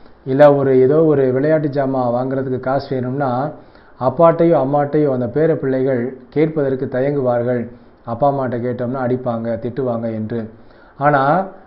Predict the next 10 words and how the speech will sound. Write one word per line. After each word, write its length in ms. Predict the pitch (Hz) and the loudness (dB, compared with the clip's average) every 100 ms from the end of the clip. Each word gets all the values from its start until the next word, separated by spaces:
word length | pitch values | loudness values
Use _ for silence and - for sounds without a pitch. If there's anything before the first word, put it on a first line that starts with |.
| - - | -20 -16
நேரா 560 | - 139 165 190 214 180 | -4 0 4 6 8 6
போய் 320 | - 151 139 | 6 2 2
தாத்தாட்டையோ 640 | 135 139 151 156 147 151 143 | 2 2 4 4 4 2 0
பாட்டிகிட்டையோ 880 | 139 135 139 131 139 127 127 185 196 - - - - | 0 -2 -2 0 0 2 2 2 0 -10 -20 -20 0
கேட்க 280 | 160 180 170 | 4 6 6
கூட 180 | 170 | 4
மாட்டாங்க. 500 | 151 143 131 135 135 123 | 4 2 0 -2 -2 -2
நேரா 360 | 135 160 165 | 0 2 2
அவங்க 360 | 139 131 117 123 | 2 0 -2 -2
பர்ஸையோ, 560 | 120 156 139 120 135 | 0 0 2 2 -2